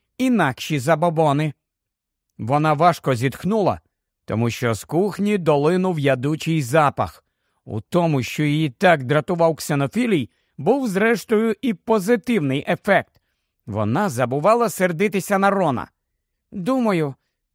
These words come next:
так воно і є», погодилася вона з ним. «Так, це просто повчальна казочка,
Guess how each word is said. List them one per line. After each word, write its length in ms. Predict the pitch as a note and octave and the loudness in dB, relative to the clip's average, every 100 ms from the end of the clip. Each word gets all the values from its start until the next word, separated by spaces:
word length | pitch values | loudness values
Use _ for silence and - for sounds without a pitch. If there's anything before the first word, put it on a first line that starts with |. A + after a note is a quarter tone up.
| - | -4
так 260 | C4 - | -4 -2
воно 260 | G#3 G3+ G3 | -2 0 0
і 60 | |
є», 380 | F3 D3 D#3+ C#3 - _ _ _ _ | -2 -2 -2 -2 -6 _ _ _ _
погодилася 680 | - B2+ D3 B2+ B2 A#2+ C3 | -4 0 2 2 2 0 -2
вона 240 | B2 C3 | 0 0
з 80 | A#2 | 0
ним. 240 | C#3 G#2 - _ _ _ | 0 -2 -6 _ _ _
«Так, 400 | - A#3+ - - _ _ - | -2 -2 -2 -18 _ _ -6
це 200 | - A3 | -2 -2
просто 500 | - C4+ - - C4+ | 0 0 0 -4 -4
повчальна 640 | A#3 F#3+ - G#3 A3 G3+ | -2 -4 -2 0 2 0
казочка, 580 | G#3+ F#3+ C#3+ - - | 0 0 -2 -8 -10